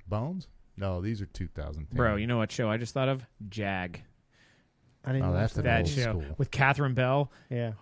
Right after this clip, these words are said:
Speaker 2: Oh, dude. <laughs> Smoking.
Speaker 1: Yeah.
Speaker 2: So hot.
Speaker 1: But speaking of that, man, Saved by the Bell hadn't come up at all.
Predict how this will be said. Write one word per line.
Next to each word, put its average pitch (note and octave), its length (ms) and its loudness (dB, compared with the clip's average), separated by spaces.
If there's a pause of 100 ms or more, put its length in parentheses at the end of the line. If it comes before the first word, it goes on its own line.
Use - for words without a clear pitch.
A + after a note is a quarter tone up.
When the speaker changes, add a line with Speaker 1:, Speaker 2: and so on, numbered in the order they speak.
Speaker 2:
Oh, C#3 520 6
dude. B2+ 460 4
<laughs> - 600 4
Smoking. F#3+ 680 10 (600)
Speaker 1:
Yeah. F#2 120 0 (460)
Speaker 2:
So D3+ 220 6
hot. C3+ 300 4 (280)
Speaker 1:
But F2+ 180 -2 (480)
speaking B3 200 8
of E3 100 10
that, A#2 180 8
man, A2 200 0
Saved F#3+ 280 2
by E3+ 140 4
the F#2+ 60 2
Bell G#2 320 2
hadn't E2+ 220 -2
come F#2 180 -4
up E2 140 -6
at D2+ 80 -2
all. E2+ 400 0